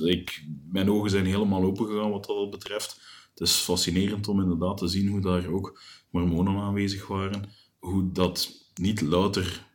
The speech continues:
Pater Damiaan was die daar aanwezig was, maar dat dat echt een hele gemeenschap was. En hoe dat, dat er echt aan toe ging. Want ja, ik stel mij bij Melaatsen nog altijd zo voor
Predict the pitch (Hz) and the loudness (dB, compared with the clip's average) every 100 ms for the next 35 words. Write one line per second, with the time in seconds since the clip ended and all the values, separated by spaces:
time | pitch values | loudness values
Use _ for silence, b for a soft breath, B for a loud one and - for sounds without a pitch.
0 | _ _ 95 90 90 85 82 78 87 98 | _ _ -2 0 0 -2 0 0 0 0
1 | 98 104 101 95 95 95 95 - 95 - | -2 0 0 0 0 -2 -2 -2 -4 -4
2 | 90 82 80 82 85 - 80 87 85 87 | -2 -2 -2 -4 -4 -2 0 0 -2 -2
3 | 80 76 85 85 - 104 - 104 - - | -2 0 0 0 -4 -8 -4 -2 0 -2
4 | B B B B - 90 95 104 90 82 | B B B B -2 0 2 4 4 2
5 | 82 80 - 110 - 82 80 113 120 92 | 0 -4 -4 -4 -2 -4 0 4 4 4
6 | 80 80 b b b - 85 85 - - | 2 -2 b b b -2 0 0 -4 -4
7 | 95 95 101 - 82 - 104 95 92 82 | -2 -2 -2 -4 -2 0 2 4 2 2
8 | 82 87 85 82 98 113 117 110 104 90 | 2 2 2 0 0 0 2 4 4 0
9 | 92 101 107 107 107 101 90 90 110 113 | 0 -2 2 2 2 2 2 4 4 2